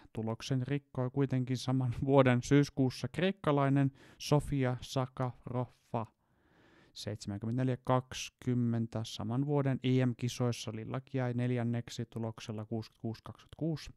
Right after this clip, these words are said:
Seuraavana vuonna Lillak oli maailman tilaston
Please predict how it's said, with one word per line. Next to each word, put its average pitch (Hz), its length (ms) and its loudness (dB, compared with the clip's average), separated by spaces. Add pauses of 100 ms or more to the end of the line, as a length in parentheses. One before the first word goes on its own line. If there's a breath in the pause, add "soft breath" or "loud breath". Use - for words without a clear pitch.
(880 soft breath)
Seuraavana 110 560 -4
vuonna 135 280 2
Lillak 127 340 -4
oli 127 180 0
maailman 120 600 0
tilaston 113 640 -6